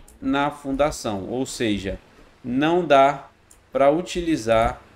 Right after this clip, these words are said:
os dinos plataformas pra, pra gente poder levar,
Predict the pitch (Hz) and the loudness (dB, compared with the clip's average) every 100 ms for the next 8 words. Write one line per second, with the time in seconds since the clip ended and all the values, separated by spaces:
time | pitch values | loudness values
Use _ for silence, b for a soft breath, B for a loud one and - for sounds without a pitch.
0 | 277 220 - - - - - - 151 120 | -14 -12 -12 -14 -20 -20 -12 -2 0 0
1 | 117 127 135 127 - 135 139 143 - 104 | -2 -2 -2 -4 0 0 0 -4 -4 2
2 | 110 117 127 - - 110 117 120 - 160 | 4 2 -2 -6 -8 -8 -6 -6 -4 -4
3 | 110 113 123 113 101 104 110 113 | -2 -2 0 0 0 0 0 0